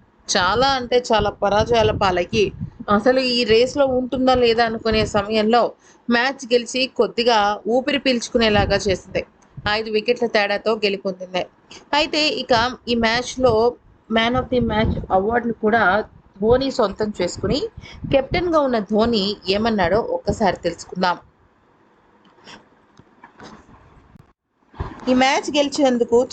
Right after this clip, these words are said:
చాలా సంతోషంగా ఉంది. దురదృష్టవశాత్తు ఈ మ్యాచ్ మాకు అనుకూలంగా సాగలేదు. ఈ విజయం మా జట్టుకు కావాల్సిన ఆత్మవిశ్వాసాన్ని అయితే ఇచ్చింది. ఇదొక కఠినమైన మ్యాచ్. విజయం సాధించినందుకు ఎంత సంతోషంగా ఉందో మాటల్లో చెప్పలేను.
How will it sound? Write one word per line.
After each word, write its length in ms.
చాలా 260
సంతోషంగా 720
ఉంది. 220
దురదృష్టవశాత్తు 1000
ఈ 180
మ్యాచ్ 400
మాకు 280
అనుకూలంగా 640
సాగలేదు. 560
ఈ 120
విజయం 440
మా 100
జట్టుకు 420
కావాల్సిన 580
ఆత్మవిశ్వాసాన్ని 1200
అయితే 200
ఇచ్చింది. 440
ఇదొక 260
కఠినమైన 540
మ్యాచ్. 340
విజయం 380
సాధించినందుకు 840
ఎంత 320
సంతోషంగా 680
ఉందో 180
మాటల్లో 400
చెప్పలేను. 480